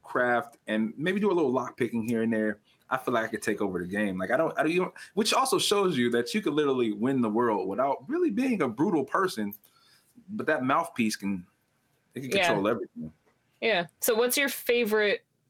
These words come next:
Speaker 2: class or, like, your favorite, um, race to play in, in Skyrim?
Speaker 1: Well, I, well, I mean, not just 'cause I'm black, you know, I like, I like red guards, of course, but <laughs> I mean, you know.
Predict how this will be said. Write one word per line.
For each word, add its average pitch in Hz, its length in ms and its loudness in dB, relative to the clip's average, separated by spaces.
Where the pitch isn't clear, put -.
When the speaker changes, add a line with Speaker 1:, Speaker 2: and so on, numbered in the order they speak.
Speaker 2:
class 175 640 0
or, 185 140 2
like, 170 160 2
your 175 100 0
favorite, 185 400 2
um, 156 340 0
race 175 500 0
to 180 120 -2
play 160 380 2
in, 156 360 0
in 180 80 2
Skyrim? 135 320 2
Speaker 1:
Well, - 40 0
I, - 60 -4
well, 135 320 2
I 127 60 4
mean, 120 460 0
not 135 160 0
just 131 140 -4
'cause 110 160 -2
I'm 95 140 0
black, 87 400 -6
you 92 100 -6
know, 82 260 -10
I 98 60 -10
like, 117 220 -2
I - 40 -2
like 120 160 0
red 95 240 0
guards, 73 320 -10
of - 80 -20
course, - 320 -12
but 127 320 2
<laughs> - 600 -2
I 151 140 0
mean, 139 300 0
you 135 160 2
know. 95 300 -12